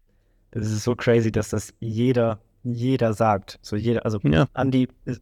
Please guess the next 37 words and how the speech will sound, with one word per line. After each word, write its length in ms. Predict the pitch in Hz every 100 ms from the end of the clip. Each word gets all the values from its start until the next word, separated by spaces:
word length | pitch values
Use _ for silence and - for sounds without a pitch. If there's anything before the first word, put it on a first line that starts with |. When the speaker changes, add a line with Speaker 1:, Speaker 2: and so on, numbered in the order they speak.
| _
Speaker 1:
Andi 300 | - 127 131
ist, 120 | 120 135
ist 180 | 120
eine 120 | 117 117
Catchphrase, 560 | 123 113 - 113 110
bei 140 | 113 110
mir 180 | 120
ist 80 | 117
so 60 | 110
eine 100 | 113
Catchphrase. 600 | - 110 - - 104 101 _ _ _ _ _ -
So, 280 | - 104 107 _ _ - -
es 140 | - 139
ist 120 | 123
einfach 200 | 120 117
für 140 | -
jeden 260 | 123 127 123
möglich. 420 | 123 - - - _
So, 160 | - -
egal, 460 | 120 120 123 139 120 -
wo 340 | 127 110 120
du 180 | 123 113
herkommst, 580 | 127 123 - 104 - -
was 160 | 113
deine 240 | 120 110 107
Glaubenssysteme 920 | 117 113 123 120 113 - 117 113 107
sind, 340 | 110 98 - _ _ _ _
du 120 | - 120
kannst 520 | - 131 127 - - _ -
die 120 | 131
Person 400 | - 123 117 113
werden, 160 | 113 104
der, 140 | 107
die 300 | - - 113
du 120 | 104
sein 240 | 101 101 101
möchtest. 400 | 95 - -